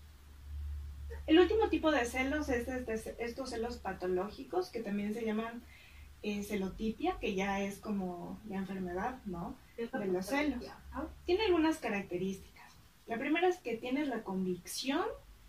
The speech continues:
Speaker 1: y el convencimiento total de que la infidelidad de la pareja es real. O sea, puede estarte diciendo, "No estoy con nadie más". Puede estar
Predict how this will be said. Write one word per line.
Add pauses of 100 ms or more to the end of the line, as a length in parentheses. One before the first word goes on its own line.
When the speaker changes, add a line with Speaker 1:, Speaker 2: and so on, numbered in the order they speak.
(540)
Speaker 1:
y
el
convencimiento
total (400)
de
que
la
infidelidad
de
la
pareja
es
real. (960)
O
sea,
puede
estarte
diciendo, (180)
"No
estoy
con
nadie
más". (440)
Puede
estar